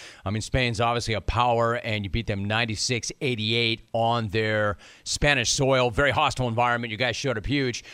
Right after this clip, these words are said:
What about Jalen Brunson? Twenty-one points in that win over Spain, a perfect nine of nine from the floor. Steve Kerr calls him a natural leader. How impressed have you been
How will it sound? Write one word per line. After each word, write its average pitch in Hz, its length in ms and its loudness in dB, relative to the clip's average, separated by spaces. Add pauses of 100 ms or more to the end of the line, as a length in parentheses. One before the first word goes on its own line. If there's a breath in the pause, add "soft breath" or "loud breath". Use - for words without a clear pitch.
(160 loud breath)
What 151 100 -4
about 165 160 0
Jalen 135 300 -2
Brunson? 120 580 -2
Twenty-one 160 520 -2
points 143 360 -2
in 143 80 -2
that 123 160 0
win 123 100 -2
over 110 140 -2
Spain, 127 480 -2 (240 loud breath)
a 110 80 -4
perfect 147 360 0
nine 123 360 0
of 117 80 -2
nine 127 280 2
from 127 180 -4
the 110 80 -2
floor. 127 500 0 (180 loud breath)
Steve 165 280 0
Kerr 151 200 0
calls 139 300 0
him 131 80 -4
a 117 40 -4
natural 123 460 0
leader. 117 400 0
How 180 280 0
impressed 143 400 -2
have 113 120 -2
you 120 100 -2
been 120 360 0